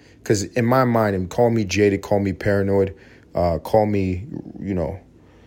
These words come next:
somebody who's suspicious of this over-capitalistic society, and I think everybody's out to make a fucking buck.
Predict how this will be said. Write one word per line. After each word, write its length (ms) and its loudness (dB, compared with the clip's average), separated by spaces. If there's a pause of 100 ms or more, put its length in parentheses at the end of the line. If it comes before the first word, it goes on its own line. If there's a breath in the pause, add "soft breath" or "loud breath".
(140)
somebody 340 2
who's 140 -2
suspicious 600 0
of 100 -4
this 280 -4 (420)
over-capitalistic 880 0
society, 600 2
and 100 -2
I 80 -2
think 220 -2
everybody's 400 0
out 160 0
to 120 -14
make 180 -2
a 20 -6
fucking 340 -4
buck. 300 0